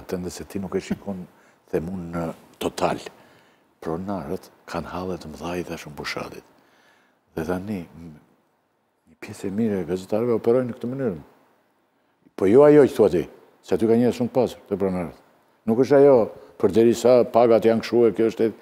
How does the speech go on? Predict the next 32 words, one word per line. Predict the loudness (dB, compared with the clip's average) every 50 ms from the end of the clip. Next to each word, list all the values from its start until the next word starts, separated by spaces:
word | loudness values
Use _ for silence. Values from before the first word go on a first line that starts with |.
| -20 -20 _ _ _
nuk | -4 -2 0 0 -2
është | -2 -2 -4
ky | -4 -2 0
konflikt. | -2 -2 -2 -2 -2 -2 -2 -4 -12 _ _ _ _ _ _ _ _ _ _ _ _
Konflikti | -6 -4 -4 -4 0 0 0 0 2 0 0
është | 0 0 0 2 2
tjetër, | 4 4 2 0 -2 -4 -4
zonjë | -6 -6 -6 -8 -8 -8
e |
nderuar. | -6 -6 -6 -6 -8 -8 -12 _ _ _ _ _ _ _ _ _ _ _ _ _ _ _ _ _ _ _ _ _ _ _ 2
Njerëzit | 4 6 6 6 6 2 0 0 2
të, | 2 2 2 2 -2 -10 -6 -2
më | -2 -2 -2
të | -2
kamur | 0 2 2 2 2 0 -2 -2
të | -2 -4
këtij | -2 0 2
vendi | 4 4 4 4 4 2 2 2 -2 -8 -20 _ _ _ _ _ _ _ _ _ _ _ _ _ 0
janë | 2 4 4 4 4
ata | 6 6 4 4 4
që | 2 2
drejtojnë | 2 2 2 2 4 2 4 4 4 2
dhe | 2 2 4
median | 4 2 4 4 2 0 -2 -6 -16 -20 -10 _ 0
dhe | 2
bëjnë | 4 4 4 4
me | 2 2
të | 2 0
çfarë | 2 2 4 4
duan. | 4 4 4 6
E | 8
mbyllin | 10 10 10 10 8 4